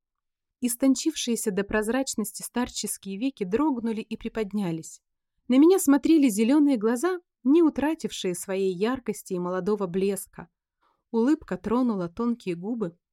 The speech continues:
выпачканные кровью. «Госпожа, светлая, я тебя обманул. Я не смогу вернуться».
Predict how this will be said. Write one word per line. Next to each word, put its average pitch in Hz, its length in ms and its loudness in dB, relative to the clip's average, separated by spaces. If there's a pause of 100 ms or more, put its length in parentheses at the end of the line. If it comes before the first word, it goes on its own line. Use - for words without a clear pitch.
(100)
выпачканные 185 640 -6
кровью. 170 500 -12 (800)
«Госпожа, 202 760 -4 (120)
светлая, 190 760 -4 (400)
я 254 220 4
тебя 208 340 -2
обманул. 170 540 -6 (380)
Я 247 180 2
не 247 120 4
смогу 220 360 0
вернуться». 220 720 -2